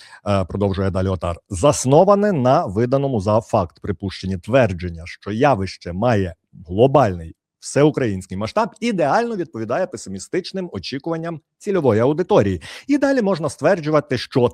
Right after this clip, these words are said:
такий грандіозний масштаб лиха можливий лише за сприяння чи внаслідок непрофесійності С Б У та інших профільних організацій. А може, вони взагалі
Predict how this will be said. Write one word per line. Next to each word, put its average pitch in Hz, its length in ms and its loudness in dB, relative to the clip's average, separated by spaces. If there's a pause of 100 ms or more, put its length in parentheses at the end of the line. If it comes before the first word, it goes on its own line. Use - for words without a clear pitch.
(160)
такий 180 720 2
грандіозний 113 880 -4
масштаб 98 440 -4
лиха 165 260 -2
можливий 147 460 -4 (260)
лише 240 380 -2
за 107 140 -4
сприяння 202 600 -6
чи 208 220 -6
внаслідок 143 580 -6
непрофесійності 92 760 -6 (120)
С 98 180 2
Б 87 140 -8
У 196 160 -2
та 135 280 -4
інших 127 340 -10
профільних 101 460 -4
організацій. 95 600 -4
А 90 60 -4
може, 107 240 -2
вони 95 160 -2
взагалі 98 580 0